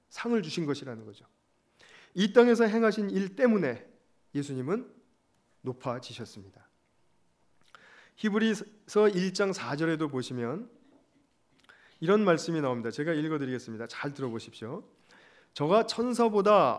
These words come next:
얼만큼 뛰어남은 저희보다 더욱 아름다운 이름을 기업으로 얻으심이니." 저희보다 더욱 아름다운 이름을 기업으로 얻으심이니 이렇게 말했습니다. <clears throat>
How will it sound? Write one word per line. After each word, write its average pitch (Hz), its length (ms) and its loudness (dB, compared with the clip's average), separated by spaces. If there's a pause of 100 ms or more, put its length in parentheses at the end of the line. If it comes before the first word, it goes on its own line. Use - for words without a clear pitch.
얼만큼 190 760 0
뛰어남은 180 720 -2 (440)
저희보다 165 600 0
더욱 175 460 0
아름다운 208 680 2
이름을 180 500 0 (220)
기업으로 165 840 -2
얻으심이니." 101 800 -10 (1120)
저희보다 180 460 2
더욱 156 360 0
아름다운 196 760 2
이름을 208 720 0
기업으로 165 760 0
얻으심이니 127 760 -4
이렇게 156 240 -6
말했습니다. 117 640 -10 (480)
<clears throat> - 680 -6